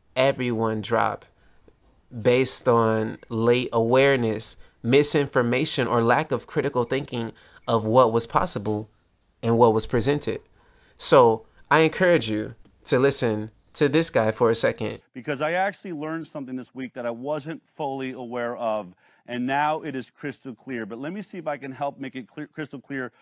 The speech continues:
Speaker 2: for anybody that's sort of thinking about what he said. Now, here's what he is describing. And, and this is sort of, if you ever, you know, played any sports, soccer, football, hopefully this makes some sense to you. But on our team, on our, in our immune system, we have what are called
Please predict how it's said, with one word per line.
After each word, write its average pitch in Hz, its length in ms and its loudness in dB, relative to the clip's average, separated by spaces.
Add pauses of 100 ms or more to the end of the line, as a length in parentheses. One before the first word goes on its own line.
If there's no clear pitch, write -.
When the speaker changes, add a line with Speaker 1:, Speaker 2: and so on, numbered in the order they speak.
(140)
Speaker 2:
for - 240 -16
anybody 175 460 -8
that's 139 260 -10
sort 151 140 -12
of 120 160 -10
thinking 135 300 -10
about 123 140 -6
what 123 100 -10
he 120 80 -10
said. 98 320 -10 (500)
Now, 147 200 -4
here's 220 440 -10
what 175 220 -8
he 160 220 -12
is 147 220 -10
describing. 123 640 -6
And, 113 80 -10
and 139 200 -10
this 175 140 -10
is 190 80 -14
sort 190 160 -8
of, 160 120 -14
if 156 100 -12
you 175 120 -8
ever, 208 300 -8 (100)
you 180 140 -10
know, 170 100 -6
played 170 280 -6
any 185 180 -6
sports, 151 420 -8
soccer, 151 360 -4
football, 147 420 -6
hopefully 160 360 -10
this 147 200 -10
makes 143 240 -12
some 131 100 -10
sense 143 300 -8
to 123 100 -12
you. 87 220 -10 (520)
But 160 200 0
on 170 220 0
our 233 200 0
team, 143 540 -8
on 139 120 -6
our, 165 140 -2
in 180 140 -8
our 214 160 -4
immune 214 280 -8
system, 147 520 -10 (240)
we 196 160 -4
have 202 180 0
what 190 140 -8
are 190 80 -10
called 185 320 -4